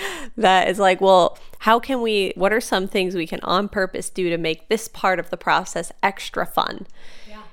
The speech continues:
Speaker 1: And then it incentivizes it for you.
Speaker 2: Sure.
Speaker 1: So when, next time you go back, it's not remembering this kind of bland,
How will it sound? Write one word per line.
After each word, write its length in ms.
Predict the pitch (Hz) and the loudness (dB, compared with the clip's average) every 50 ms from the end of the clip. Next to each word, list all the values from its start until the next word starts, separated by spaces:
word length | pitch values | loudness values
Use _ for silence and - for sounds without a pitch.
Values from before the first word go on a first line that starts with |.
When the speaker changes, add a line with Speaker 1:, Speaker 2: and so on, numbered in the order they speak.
| - - | -10 -2
Speaker 1:
And 140 | - 214 214 | 0 2 6
then 140 | 233 247 247 | 6 6 6
it 160 | 254 247 190 | 6 4 4
incentivizes 1000 | 131 226 226 220 - - 214 247 330 359 - - - - 165 180 175 185 175 156 | 2 0 0 -2 0 0 0 0 0 2 2 2 2 2 0 -2 -4 -6 -4 -4
it 240 | 160 - - - - | -4 -6 -6 -8 -8
for 180 | - - - | -6 -6 -6
you. 360 | - - - - - - 196 - - - - - - - | -6 -6 -8 -8 -10 -10 -12 -14 -16 -18 -20 -16 -12 -12
Speaker 2:
Sure. 260 | - 226 226 226 - _ | -12 -12 -12 -16 -18 _
Speaker 1:
So 420 | - - - 240 208 208 202 190 - | -10 -2 2 4 6 6 6 4 2
when, 300 | 175 190 196 185 160 190 | 2 2 2 2 4 2
next 220 | 202 220 214 - | 2 2 2 -2
time 120 | 254 233 | -2 -2
you 140 | 226 220 196 | 0 2 0
go 60 | 202 | 2
back, 340 | 185 196 185 170 175 190 - | 4 4 4 4 4 0 -4
it's 160 | 208 - - | -10 -10 -6
not 360 | - 208 196 196 190 180 - - - - - - | -2 2 4 4 4 4 2 0 -8 -12 -10 -4
remembering 640 | 196 190 190 190 190 190 185 185 180 180 180 175 | -2 0 2 2 2 2 2 2 0 0 0 0
this 240 | 175 170 175 - - | -2 -4 -4 -6 -10
kind 280 | - - - 190 180 175 | -12 -8 -6 -4 -4 -4
of 140 | 170 165 - - - - - - - - - - - - - - | -4 -6 -8 -14 -12 -14 -14 -14 -12 -14 -12 -12 -12 -14 -10 -8
bland, 640 | - 170 175 196 190 175 175 175 175 175 170 175 170 | -4 0 2 4 4 4 4 4 2 2 0 -2 -4